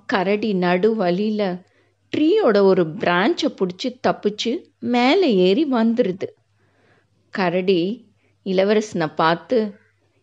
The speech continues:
"ஏ நன்றி கெட்டவனே, நீ பைத்தியம் பிடிச்சு திரும்ப திரும்ப 'சசேமிரா' அப்படின்ற வார்த்தையை சொல்லிட்டு இந்த காட்டுலயே அலைய போற,"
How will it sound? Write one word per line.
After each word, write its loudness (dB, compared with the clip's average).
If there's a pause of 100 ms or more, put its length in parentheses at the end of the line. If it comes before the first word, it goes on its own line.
(220)
"ஏ 2
நன்றி -2
கெட்டவனே, -2 (560)
நீ -4 (200)
பைத்தியம் 0
பிடிச்சு -2 (500)
திரும்ப 2
திரும்ப -2 (440)
'சசேமிரா' 0 (220)
அப்படின்ற 0
வார்த்தையை 0
சொல்லிட்டு -2
இந்த -4 (100)
காட்டுலயே -2
அலைய 2
போற," -2